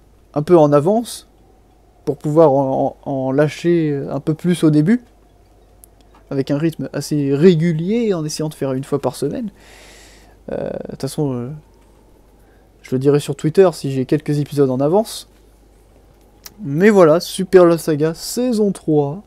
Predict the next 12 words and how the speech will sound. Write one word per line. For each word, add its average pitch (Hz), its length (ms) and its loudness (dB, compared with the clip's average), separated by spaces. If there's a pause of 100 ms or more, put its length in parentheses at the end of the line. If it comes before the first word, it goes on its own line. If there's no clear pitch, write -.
(960)
euh, 127 200 -8
pourra 196 280 0
être 165 180 0
capturé. 151 680 0 (960)
En 196 80 -2
très 196 160 4
bonne 170 180 6
qualité, 139 600 0 (120)
sans - 260 0
bug, 165 460 2 (240)
sans 180 240 -4
lag, 165 420 2